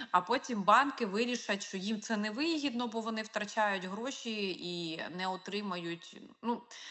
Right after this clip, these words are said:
не, я не думаю, що їм, ну, якби це особисто моя, звісно, думка, але от коли Венера йде по будинку грошей,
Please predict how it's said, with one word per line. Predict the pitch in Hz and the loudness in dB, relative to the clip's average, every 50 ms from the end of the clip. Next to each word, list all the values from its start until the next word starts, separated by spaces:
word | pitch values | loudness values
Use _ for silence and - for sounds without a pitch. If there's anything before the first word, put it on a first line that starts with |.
| - - - - | -12 -12 -8 -4
не, | 185 202 220 233 | 0 2 2 2
я | 196 220 226 | 4 4 4
не | 226 254 262 | 4 4 0
думаю, | 226 214 254 254 247 226 202 180 175 | -2 -2 -2 0 2 2 2 0 -2
що | - - | -4 -4
їм, | 185 175 190 190 185 - | -6 -4 -4 -6 -6 -4
ну, | 240 247 | -2 0
якби | 202 175 175 170 | 0 0 0 -2
це | 180 - 202 202 | -4 -2 -2 -2
особисто | 208 - 214 208 202 220 202 214 208 - | -2 -2 -2 -4 -4 -4 -6 -6 -4 -4
моя, | 214 220 269 381 403 | -4 2 4 4 4
звісно, | 240 202 226 220 - 220 208 | 4 2 -2 -2 -2 -4 -2
думка, | 190 240 214 196 - 175 - | 0 0 0 2 2 2 6
але | - 180 196 208 226 220 196 - - - - - | 6 6 8 8 8 6 6 4 -4 -10 -4 2
от | - 196 202 202 | 2 2 2 2
коли | - 220 220 220 240 233 202 | 0 -2 2 4 4 4 4
Венера | 180 208 214 214 226 220 202 180 170 165 | 4 2 2 4 4 6 6 6 6 4
йде | 170 196 160 196 185 175 175 - | 2 2 2 4 4 4 4 2
по | 175 170 170 170 | -4 -2 0 0
будинку | 170 160 175 196 180 208 196 175 165 - 175 | 0 -2 -4 -4 -2 -2 -2 -4 -4 -8 -6
грошей, | 170 185 196 190 - 302 339 359 359 | -2 -2 -2 0 4 4 4 4 2